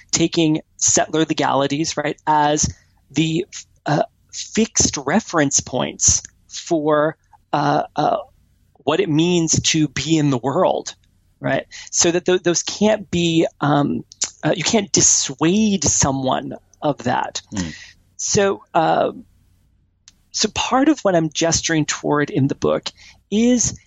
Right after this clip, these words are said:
Speaker 1: the sense that it requires an interruption of daily rhythms. It requires a, as, as you s-, uh, suggested in the, uh,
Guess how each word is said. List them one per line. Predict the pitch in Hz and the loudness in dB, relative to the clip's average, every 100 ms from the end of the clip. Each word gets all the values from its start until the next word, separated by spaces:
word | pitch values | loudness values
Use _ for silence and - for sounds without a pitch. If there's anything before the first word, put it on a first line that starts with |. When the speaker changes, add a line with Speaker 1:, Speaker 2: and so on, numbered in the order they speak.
| _ | _
Speaker 1:
the | - | 0
sense | 175 - 185 185 190 - | 2 2 2 2 0 -2
that | 170 - | -2 -2
it | - 180 | -4 -4
requires | 175 - - 180 185 196 196 190 | -4 -6 -2 0 2 2 2 0
an | 165 160 | -2 0
interruption | 180 185 175 156 135 156 - - 180 156 - | 2 2 2 -2 -2 -2 0 0 2 2 0
of | 160 - _ | -2 -2 _
daily | 156 175 165 160 | 2 4 4 2
rhythms. | 135 127 143 135 131 - - - - _ _ _ _ _ _ _ _ | -2 0 0 0 -4 -4 -4 -4 -8 _ _ _ _ _ _ _ _
It | 170 | -2
requires | 175 - - 190 190 208 202 180 - - _ - | -2 -4 -4 0 2 2 4 2 -2 -10 _ -2
a, | 160 147 - 147 - | -2 -2 -8 -10 -2
as, | 165 151 | -2 0
as | - 156 170 | 0 0 0
you | |
s-, | 160 - - 214 | -2 -2 -4 -2
uh, | 165 | 0
suggested | - - - 170 - 160 | 0 0 0 0 0 -2
in | 156 | 0
the, | 151 147 | 0 -2
uh, | - 147 143 | -2 0 -2